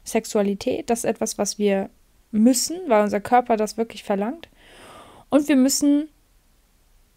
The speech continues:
Entschuldigung, die Härte, wir müssen kacken. Und generell aufs Klo gehen, also Verdauung und urinieren. So, that's it. Das müssen wir. Gehen noch ein Stück weiter gehen, wir müssen uns reinigen.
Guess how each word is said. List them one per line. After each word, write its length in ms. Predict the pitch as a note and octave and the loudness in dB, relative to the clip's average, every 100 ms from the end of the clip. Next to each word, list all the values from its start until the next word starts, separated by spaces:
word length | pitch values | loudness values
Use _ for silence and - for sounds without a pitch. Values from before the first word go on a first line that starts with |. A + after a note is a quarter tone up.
| _ _ | _ _
Entschuldigung, 520 | - - C#4 C4 B3+ A#3 | -8 4 4 6 6 6
die 100 | A3 | 4
Härte, 400 | A3 A#3+ C4 A3+ | 4 4 2 4
wir 100 | A3+ | 4
müssen 340 | A#3 B3 A#3+ | 4 0 -4
kacken. 420 | - G3 F#3 F3 - _ _ _ _ _ _ _ _ _ _ _ _ _ _ _ | -4 -6 -4 -8 -12 _ _ _ _ _ _ _ _ _ _ _ _ _ _ _
Und 100 | G#3+ | 0
generell 340 | G#3 G3+ G3+ - | 2 2 2 0
aufs 180 | F3+ | -2
Klo 180 | - E3+ | -6 -8
gehen, 180 | D#3+ E3 | -6 -8
also 160 | F#3 F3 | -6 -6
Verdauung 640 | - F#3+ G3+ G3+ G3+ G3+ G#3 - _ _ _ _ _ | -2 4 6 6 4 2 -2 -14 _ _ _ _ _
und 540 | F#3+ F3+ F3 - - _ | -4 -2 -4 -6 -14 _
urinieren. 500 | G#3 G#3+ G#3 F3 C#3+ - _ | 0 4 4 4 -4 -20 _
So, 180 | G3 E3 - _ _ | -6 -6 -12 _ _
that's 240 | - A3+ A3 | 4 4 2
it. 200 | F3+ - _ _ _ _ _ _ - | -10 -16 _ _ _ _ _ _ 2
Das 160 | C#4 | 4
müssen 360 | C#4 C4+ G#3+ F3 | 6 6 2 -2
wir. 260 | E3+ F3 - _ _ _ _ _ _ _ _ _ _ _ _ _ _ _ _ _ _ - _ _ _ _ _ _ _ _ _ - - | -4 -10 -16 _ _ _ _ _ _ _ _ _ _ _ _ _ _ _ _ _ _ -20 _ _ _ _ _ _ _ _ _ -20 -2
Gehen 140 | G#3+ A#3 | 4 6
noch 80 | |
ein 80 | A#3 | 6
Stück 140 | A3+ A#3 | 4 4
weiter 200 | A#3 A#3+ | 4 4
gehen, 180 | A#3+ | 4
wir 60 | A#3 | 4
müssen 200 | A#3 A#3+ | 4 2
uns 220 | A#3 A3 | 0 -2
reinigen. 460 | F3 G3 F#3+ F3 | 0 2 2 0